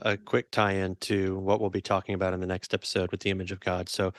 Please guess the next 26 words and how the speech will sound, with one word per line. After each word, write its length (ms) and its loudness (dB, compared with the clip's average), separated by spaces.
if 100 2
you're 120 4
looking 320 4
at 100 2
the 80 -2
Genesis 420 0
passage, 460 0
when 140 -2
God 260 2
creates 400 0
humankind 560 0
as 160 -2
in, 140 -2
in 120 -2
his 200 0
image, 320 2
he 80 0
really 240 0
sets 240 2
us 140 0
up 140 2
as 100 0
stewards 520 0
over 240 4
all 140 6
creation. 640 -2